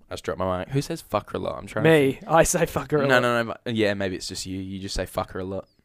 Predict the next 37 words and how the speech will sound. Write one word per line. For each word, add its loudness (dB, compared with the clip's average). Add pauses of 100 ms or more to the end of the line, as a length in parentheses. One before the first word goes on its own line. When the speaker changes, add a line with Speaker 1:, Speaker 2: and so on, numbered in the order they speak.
(220)
Speaker 1:
Sorry, -6
mums. -10 (280)
Speaker 2:
Sorry, 0
mums. 0
Speaker 1:
Um, 4 (640)
Speaker 2:
Merch? 0
Speaker 1:
yeah, 0
I -2
think -2
it's -8
just, -10
sorry, 6
mums 0
merch. -2
Speaker 2:
Keep -2
forgetting 0
about 4
that. 0
Speaker 1:
Coming 0
soon. -2
It 2
will. 4 (100)
It's -4
coming 2
soon. -2
It's -4
in -2
Speaker 2:
Season 12
two. 12
Speaker 1:
It's 6
indefinitely 6
coming -2
soon. -4
We're 8
gonna 2
do 4
a, 6